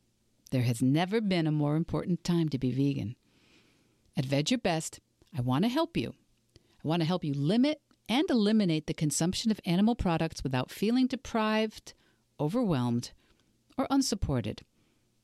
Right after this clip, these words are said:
even if no one you know is vegan.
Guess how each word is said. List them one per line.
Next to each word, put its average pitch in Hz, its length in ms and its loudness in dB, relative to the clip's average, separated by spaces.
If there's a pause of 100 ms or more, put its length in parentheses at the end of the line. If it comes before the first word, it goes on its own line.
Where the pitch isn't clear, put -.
(140)
even 147 240 2
if 151 160 -4
no 160 340 4
one 160 400 2
you 156 260 2
know 160 340 0 (100)
is 120 160 -6
vegan. 123 420 -6